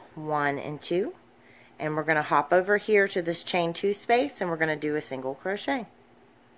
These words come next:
And now we are going to chain four,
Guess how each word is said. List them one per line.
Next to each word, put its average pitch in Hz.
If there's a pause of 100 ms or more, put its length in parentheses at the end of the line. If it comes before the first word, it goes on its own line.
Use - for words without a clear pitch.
(2000)
And 165
now 196
we 180
are 185
going 170
to -
chain 160
four, 196